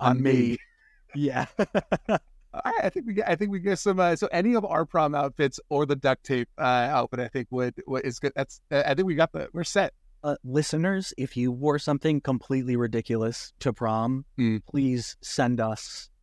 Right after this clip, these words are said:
Speaker 2: I would lo-, I would
Speaker 1: photos.
Speaker 2: love to see it. Please tag us.
Speaker 1: We'll make a video.
Speaker 2: Yeah, yeah.
Speaker 1: Yeah.
Speaker 2: Honestly, I, I will do that. I'll, I'll make a, I'll make a, a reel or TikTok on it, uh, and showing, uh, showcasing the awkward prom, uh, photos of, of my followers. That'll be great.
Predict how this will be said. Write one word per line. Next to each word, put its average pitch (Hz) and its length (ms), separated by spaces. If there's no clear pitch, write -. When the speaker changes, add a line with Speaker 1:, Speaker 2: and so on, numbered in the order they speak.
Speaker 2:
I 139 60
would 143 80
lo-, 117 220
I 135 100
would 135 120
Speaker 1:
photos. 127 80
Speaker 2:
love 120 160
to - 100
see - 160
it. - 160
Please 147 220
tag 127 260
us. 123 120
Speaker 1:
We'll 139 100
make 135 180
a 135 80
video. 120 360
Speaker 2:
Yeah, 135 140
yeah. 127 60
Speaker 1:
Yeah. 127 160
Speaker 2:
Honestly, 151 260
I, 139 280
I - 20
will 143 160
do 127 140
that. 120 180
I'll, 143 100
I'll 139 140
make 147 180
a, 131 220
I'll 131 80
make 139 160
a, 123 320
a 131 80
reel 123 340
or 117 60
TikTok 120 480
on 117 220
it, 120 200
uh, 117 220
and 127 140
showing, 120 340
uh, 127 100
showcasing 127 680
the 147 140
awkward 143 380
prom, 120 540
uh, 123 440
photos 120 400
of, 117 140
of 131 180
my 120 160
followers. 117 320
That'll 131 120
be 123 100
great. - 280